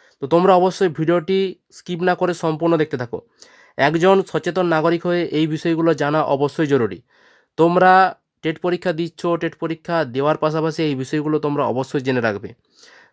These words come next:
পর্ষদ কিভাবে চাকরি প্রার্থীদেরকে বোকা বানাচ্ছে সেটা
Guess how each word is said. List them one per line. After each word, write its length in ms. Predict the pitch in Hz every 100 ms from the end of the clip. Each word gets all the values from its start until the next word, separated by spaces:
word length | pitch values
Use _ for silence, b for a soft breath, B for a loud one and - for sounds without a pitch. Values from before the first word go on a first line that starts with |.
| _ -
পর্ষদ 320 | 156 - 185
কিভাবে 360 | 160 180 180 180
চাকরি 320 | 170 160 160 165
প্রার্থীদেরকে 480 | 170 160 160 156
বোকা 260 | 139 135 147
বানাচ্ছে 360 | 135 117 - 117
সেটা 260 | - 143